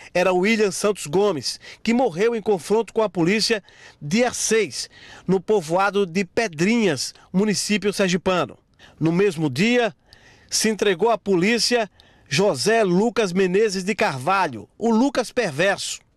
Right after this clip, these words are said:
No dia sete, um adolescente de dezesseis anos também resolveu se entregar, acompanhado de seu advogado e também familiares. Já no dia oito de junho, se entregou também à polícia Mateus França dos Santos,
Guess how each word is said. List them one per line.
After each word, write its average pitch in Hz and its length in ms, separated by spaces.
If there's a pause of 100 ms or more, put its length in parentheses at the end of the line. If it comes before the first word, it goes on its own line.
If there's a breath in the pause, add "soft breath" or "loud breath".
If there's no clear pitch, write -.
(440 loud breath)
No 151 120
dia 165 180
sete, 220 480 (260 loud breath)
um 196 80
adolescente 220 800
de 175 180
dezesseis 185 640
anos 214 380 (280 loud breath)
também 247 380
resolveu 214 340
se 226 120
entregar, 202 500 (400 loud breath)
acompanhado 196 680
de 170 120
seu 208 200
advogado 180 680 (280 loud breath)
e 190 60
também 208 220
familiares. 208 800 (220 soft breath)
Já 170 320
no 175 120
dia 175 280
oito 202 440
de 165 100
junho, 214 480 (220 soft breath)
se - 200
entregou 220 440
também 220 380
à 196 80
polícia 196 580 (240 soft breath)
Mateus 220 760
França 226 480
dos 214 180
Santos, - 460